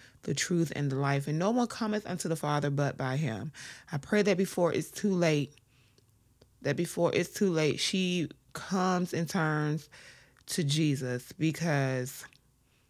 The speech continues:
there's a lot of pain in her. And I'm not gonna say she's not gifted, she's not talented, okay? Because God has definitely given her a gift and given her a talent, but it was supposed to be used for his glory.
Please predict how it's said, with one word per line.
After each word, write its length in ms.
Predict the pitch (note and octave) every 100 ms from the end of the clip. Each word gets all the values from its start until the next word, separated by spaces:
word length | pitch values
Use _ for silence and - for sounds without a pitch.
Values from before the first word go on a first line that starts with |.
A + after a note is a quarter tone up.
| _
there's 240 | - G3+ A#3+
a 60 |
lot 200 | C4+ A#3+
of 120 | G3 -
pain 920 | E3 F#3+ F#3 F#3+ F#3 F3 C#3+ C3 C#3 - _ _ _ _ _ _ _ _
in 220 | D3+ D#3+
her. 380 | D3+ C3+ D#2+ C3 - _ _ _ _ _ _ _ -
And 600 | F3+ E3+ D#3+ D3+ D3 D3 _ - _ _ -
I'm 180 | F#3+ C4
not 160 | C#4+ C#4
gonna 120 | C4+
say 200 | C4 A#3+
she's 240 | A#3+ A3+
not 200 | A3 G3
gifted, 380 | F3 G3 - F#3
she's 180 | - F#3
not 200 | F3+ C#3
talented, 580 | G3+ F3 D#3+ C#3+ C3 C3
okay? 240 | C3+ D#3+
Because 320 | D#3 D#3 D#3
God 300 | - E3+ A3
has 120 | A3+
definitely 440 | E3+ F3 F#3 G3+ F#3+
given 260 | E3 E3
her 160 | F#3 D#3
a 60 | C#3+
gift 420 | D3 D3+ G#3 - -
and 160 | - D3+
given 220 | D#3 D#3+
her 80 | D#3+
a 60 | C#3
talent, 400 | - C#3+ C#3+ C#3
but 100 | D3
it 60 |
was 100 | D3
supposed 240 | C#3+ F3 E3+
to 80 | -
be 80 |
used 340 | D#3+ D#3+ D#3+ -
for 100 | D3
his 200 | D#3 C#3+
glory. 460 | C#3+ B2 A#1 E2